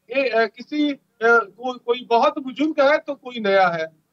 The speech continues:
वहीं बुजुर्गों की अगर बात करें तो टेक्निकली रूप से वो उतने मजबूत नहीं है, जिसको लेकर विधानसभा सत्र में उनको दिक्कत ना हो, इसके लिए एनआईसी की टीम उन्हें आज प्रशिक्षण देगी। प्रशिक्षण में उन्हें,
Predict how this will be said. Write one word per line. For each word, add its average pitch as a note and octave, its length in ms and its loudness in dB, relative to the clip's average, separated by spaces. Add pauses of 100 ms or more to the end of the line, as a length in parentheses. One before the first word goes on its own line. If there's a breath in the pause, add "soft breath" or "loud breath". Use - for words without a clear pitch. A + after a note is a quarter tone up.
वहीं C4+ 140 0
बुजुर्गों D4 460 -4
की D#4+ 120 -14
अगर D#4 180 -2
बात A#3+ 360 -2
करें A3 220 -4
तो C#4 100 -10
टेक्निकली C#4 640 -4
रूप C#4+ 240 -4
से B3+ 160 -12
वो A#3+ 120 -8
उतने A#3+ 300 -2
मजबूत A#3 560 -2
नहीं F#3 140 2
है, G3+ 100 0
जिसको A#3 360 -4
लेकर A3 500 2 (440)
विधानसभा B3+ 540 2
सत्र C#4 340 -2
में C#4 140 -4
उनको B3+ 300 -10
दिक्कत A3+ 480 -2
ना A#3+ 80 0
हो, F#3+ 340 -4 (280)
इसके - 260 -8
लिए D#4 260 0 (560)
एनआईसी C4+ 480 0
की D#4+ 160 -10
टीम D4+ 220 -6
उन्हें D4 240 0
आज C#4+ 220 4
प्रशिक्षण C4+ 600 -4
देगी। G3 340 -8 (320)
प्रशिक्षण C#4+ 460 -2
में D#4+ 200 -2
उन्हें, D#4+ 380 -2